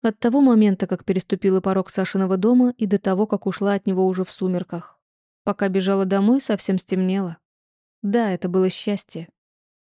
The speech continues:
Несколько часов украденного у жизни счастья — это очень много, наверное.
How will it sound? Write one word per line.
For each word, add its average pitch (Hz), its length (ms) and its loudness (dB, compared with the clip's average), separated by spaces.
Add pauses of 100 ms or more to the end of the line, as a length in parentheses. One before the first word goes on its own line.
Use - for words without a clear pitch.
Несколько 240 500 2
часов 208 400 -2
украденного 196 580 0
у 185 100 2
жизни 185 340 0
счастья — 185 520 -6
это 180 160 -2
очень 185 300 -2
много, 180 320 -2
наверное. 175 640 -4